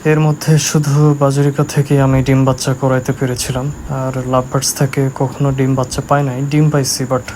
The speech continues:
বাচ্চা পাই নাই। আহ, লাভ বার্ডস আমি mainly দুইবার পুষেছিলাম। প্রথমবার যখন পুষেছিলাম তখন ডিম দিয়েছিল, আর, আহ, সেকেন্ড টাইম যখন পুষেছিলাম তখন আমি ছোট বাচ্চা নিয়ে আসছিলাম, আহ, সেলফ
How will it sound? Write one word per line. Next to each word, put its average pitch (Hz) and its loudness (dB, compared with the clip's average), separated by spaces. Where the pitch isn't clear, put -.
বাচ্চা 131 -2
পাই 123 -2
নাই। 123 -6
আহ, 147 -4
লাভ 151 4
বার্ডস 156 0
আমি 160 2
mainly 151 4
দুইবার 143 2
পুষেছিলাম। 135 -2
প্রথমবার 139 0
যখন 131 0
পুষেছিলাম 135 -4
তখন 131 -4
ডিম 131 0
দিয়েছিল, 127 -4
আর, 127 -2
আহ, - -10
সেকেন্ড 143 0
টাইম 135 0
যখন 131 -2
পুষেছিলাম 135 -4
তখন 135 -6
আমি 131 -4
ছোট - -4
বাচ্চা 131 0
নিয়ে 135 2
আসছিলাম, 127 -6
আহ, - -10
সেলফ 135 0